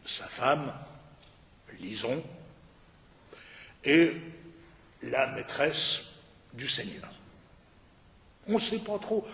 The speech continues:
si, euh, c'est, c'est tout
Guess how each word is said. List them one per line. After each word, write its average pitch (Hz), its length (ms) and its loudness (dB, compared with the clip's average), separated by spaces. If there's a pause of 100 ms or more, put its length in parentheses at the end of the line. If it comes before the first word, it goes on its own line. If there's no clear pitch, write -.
(380)
si, 185 480 2
euh, 151 520 0 (1040)
c'est, - 420 0
c'est - 200 -2
tout 147 160 -10